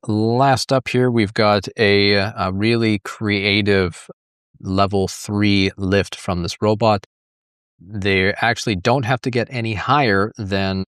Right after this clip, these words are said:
level one, but they've got a ratcheting cam here that's able to lock itself onto this piece of plywood, lift the entire robot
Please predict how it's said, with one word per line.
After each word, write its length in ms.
level 360
one, 580
but 120
they've 240
got 360
a 420
ratcheting 480
cam 340
here 180
that's 200
able 180
to 460
lock 340
itself 320
onto 360
this 380
piece 280
of 160
plywood, 420
lift 360
the 140
entire 400
robot 340